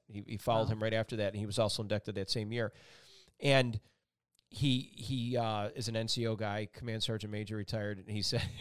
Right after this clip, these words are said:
Speaker 1: he said, he goes, he goes, "I'm, uh, wanna thank, you know, my,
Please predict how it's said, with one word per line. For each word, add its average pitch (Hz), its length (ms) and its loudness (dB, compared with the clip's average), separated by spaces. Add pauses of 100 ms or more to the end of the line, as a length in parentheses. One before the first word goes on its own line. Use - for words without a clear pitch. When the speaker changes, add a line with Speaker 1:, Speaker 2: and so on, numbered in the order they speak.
(140)
Speaker 1:
he 160 280 -2
said, 135 280 -2
he 110 60 -8
goes, 110 160 -6 (480)
he - 80 -4
goes, 110 60 0
"I'm, 107 220 2
uh, 104 280 2
wanna 107 200 -2
thank, 123 440 -2 (840)
you 110 120 -6
know, 107 140 0
my, 104 300 2